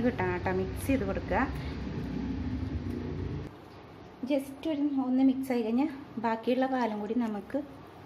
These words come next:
ഒഴിച്ചു കൊടുക്കാം. ഇനി നമുക്ക് ഈ ക്രീമിലോട്ട് ഇത് പൊടിച്ച് വെച്ചിരിക്കുന്ന ബിസ്ക്കറ്റ് നമുക്ക് ചേർത്ത് കൊടുക്കാം. ഇനി നമുക്കിതൊന്ന് മിക്സ് ചെയ്ത് കൊടുക്കാം. ഇനി നമുക്കൊന്ന് ലോ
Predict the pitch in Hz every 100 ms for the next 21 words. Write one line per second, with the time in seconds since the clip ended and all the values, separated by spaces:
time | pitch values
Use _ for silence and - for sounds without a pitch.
0 | - 220 220 - 226 214 202 - 269 -
1 | - - - - 320 285 - 220 - 254
2 | 233 202 196 196 262 320 - - - -
3 | - - - - 190 269 226 - 226 226
4 | 214 208 208 269 - - 233 - 190 220
5 | 208 190 214 302 - 202 196 190 185 180
6 | 247 277 - - - - - - - -
7 | - - - - 311 277 277 240 247 302
8 | 339 - - 262 233 208 190 - 311 -
9 | - - - - - - - - - -
10 | - - - - - - - - - -
11 | - - - - - - - - - -
12 | - - - 123 - - - - - -
13 | - - - - 294 294 262 - 269 269
14 | 320